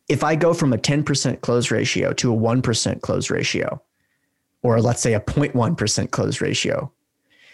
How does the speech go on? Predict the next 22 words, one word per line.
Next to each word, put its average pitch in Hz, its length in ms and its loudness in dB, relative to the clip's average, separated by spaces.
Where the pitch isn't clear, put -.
if 135 120 0
it's - 280 -2
ten 160 240 2
thousand 131 440 2
people - 540 -2
and 117 100 2
you 120 80 2
get 120 140 2
a 113 60 2
hundred 143 380 0
investors 113 540 -2
from - 200 -2
that, - 280 -8
which 120 140 -2
is 104 80 0
totally 131 380 2
reasonable, 110 460 2
by - 160 -2
the - 80 -2
way, - 320 -4
a - 40 -12
fifteen 143 580 2